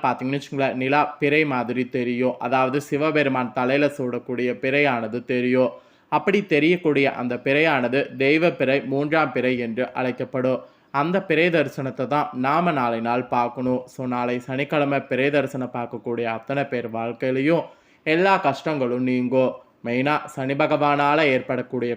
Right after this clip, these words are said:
கஷ்டம் தீரும். ஏன்னா சனி பகவானுக்கு உகந்த கிழமையில நாளை நாள் சந்திர தரிசனம் வந்திருக்கு. அதனால நாளை நாள் தரிசனம் பண்ணா சனி பகவானுடைய பிரச்சனையிலிருந்து நாம தப்பிக்கலாம். அதாவது சனியால ஏற்படக்கூடிய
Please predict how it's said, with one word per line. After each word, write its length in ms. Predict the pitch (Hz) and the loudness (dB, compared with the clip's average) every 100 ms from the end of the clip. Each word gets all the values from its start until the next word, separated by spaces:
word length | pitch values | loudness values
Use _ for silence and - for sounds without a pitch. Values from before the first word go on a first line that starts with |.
| 127 | -6
கஷ்டம் 340 | 123 - 127 131 | -10 -8 -6 -2
தீரும். 320 | 127 127 - - _ - | 2 2 0 -12 _ -2
ஏன்னா 160 | 165 180 175 | 2 2 0
சனி 200 | 135 160 | -2 0
பகவானுக்கு 540 | 185 180 175 165 156 147 | 2 2 4 2 0 -2
உகந்த 260 | 135 147 156 147 | 0 0 0 0
கிழமையில 400 | 139 147 165 160 139 | 0 2 2 2 0
நாளை 160 | 123 120 | 0 0
நாள் 160 | 123 131 | -2 -4
சந்திர 320 | 143 123 135 131 | -6 -4 -2 -2
தரிசனம் 380 | 120 110 127 123 | -4 -6 -6 -6
வந்திருக்கு. 420 | 120 120 120 135 127 - _ _ - | -4 -6 -6 -2 -4 -4 _ _ -6
அதனால 340 | 131 139 151 165 | -2 2 2 2
நாளை 180 | 143 135 135 | 2 2 2
நாள் 180 | 135 123 | 0 0
தரிசனம் 400 | 123 123 151 143 | -4 -4 -6 -4
பண்ணா 240 | 127 127 143 - - 143 | -6 0 0 -2 -12 -8
சனி 440 | 123 127 147 165 160 | -6 -6 -4 -4 -2
பகவானுடைய 800 | 147 147 143 131 127 123 123 123 - | 0 2 2 2 0 0 0 -2 -4
பிரச்சனையிலிருந்து 720 | 123 - 156 147 127 123 131 | -8 -6 -4 -2 -2 -2 -4
நாம 220 | 123 113 123 123 | -4 -6 -6 -8
தப்பிக்கலாம். 460 | - 120 127 127 117 | -8 -8 -4 -4 -4
அதாவது 260 | 123 127 139 | -4 -4 -6
சனியால 420 | 131 127 147 151 135 | -6 -2 0 2 0
ஏற்படக்கூடிய 480 | - 120 120 113 | -4 -10 -8 -10